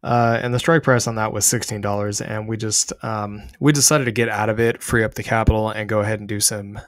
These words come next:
uh, call debit spreads, which again is the total for the call debit spreads and put debit spreads, roughly about three K. Uh, by the end of this year, start of next year, we're expecting about a four and a half X or so on our money. So anyways, hope you all enjoyed this content. Please like, comment, and subscribe,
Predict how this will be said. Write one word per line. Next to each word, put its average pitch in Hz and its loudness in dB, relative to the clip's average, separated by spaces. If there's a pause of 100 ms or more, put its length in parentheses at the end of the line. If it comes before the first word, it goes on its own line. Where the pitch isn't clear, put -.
uh, 104 -6
call - -4
debit 104 -6
spreads, 107 -4
which 113 -4
again 110 -2
is 104 0
the 113 -6
total 113 0
for - -6
the 107 -6
call 113 -2
debit 104 -4
spreads 104 -2
and 101 -4
put 143 4
debit 123 -2
spreads, 113 -2
roughly 110 -4
about 104 -8
three 107 0
K. 107 -2 (640)
Uh, 110 -2
by 117 -2
the 120 -2
end 117 0
of 113 -2
this 110 -2
year, 110 0
start 107 -2
of 98 -10
next 104 -6
year, 110 -4
we're 104 -8
expecting 107 -2
about 101 -8
a 101 -2
four 113 -2
and 104 -6
a 104 -8
half 104 -6
X 107 -8
or - -8
so 120 -6
on 113 -8
our 113 -8
money. 117 -8 (560)
So 131 0
anyways, 151 2
hope 131 4
you 131 4
all 120 0
enjoyed 113 -4
this 104 -4
content. 135 -6
Please 117 -4
like, 104 -6
comment, 107 -10
and 107 -2
subscribe, - 0